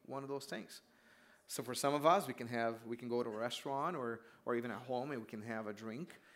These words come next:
and be okay with it and not have a problem. But some of us, for, for others, uh, we can have, you know, one or two and three and then too many, uh, drinks, and,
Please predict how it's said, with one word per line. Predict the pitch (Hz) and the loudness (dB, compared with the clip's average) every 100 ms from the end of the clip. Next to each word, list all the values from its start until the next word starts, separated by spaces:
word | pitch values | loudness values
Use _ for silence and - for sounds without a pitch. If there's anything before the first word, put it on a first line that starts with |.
| - - | -16 -4
and | 123 120 117 | 0 0 0
be | 127 | 2
okay | 120 131 - - | 2 2 0 0
with | 123 - | -4 -10
it | - | -10
and | 110 110 | -8 -4
not | 110 113 | -4 -4
have | 113 | -6
a | |
problem. | 107 110 147 117 - _ _ _ _ _ _ | -6 -6 -6 -8 -16 _ _ _ _ _ _
But | - 120 | -2 0
some | - 147 | 2 2
of | 202 117 | 2 0
us, | 107 | -4
for, | - 120 - | -4 -8 -6
for | - | -4
others, | - 156 147 123 - - - - | 0 2 0 -4 -12 -20 -20 -8
uh, | - 120 113 117 117 | 0 2 2 -2 -4
we | 123 | -4
can | 123 127 | -4 -2
have, | 127 123 123 - - _ | -2 0 -2 -8 -20 _
you | - | -4
know, | 123 | -2
one | 117 117 127 | 0 0 -2
or | 139 | -4
two | 113 - 131 147 | -6 -4 -4 -4
and | 110 - | -8 -6
three | 120 127 | -4 -2
and | 139 113 | -4 -6
then | 113 120 - _ - | -6 -10 -16 _ -12
too | 151 | -4
many, | 147 190 123 - - _ _ _ _ _ - | -2 -2 -6 -14 -20 _ _ _ _ _ -4
uh, | 117 | -2
drinks, | 110 120 123 - | 0 -2 -2 -2
and, | 120 | -4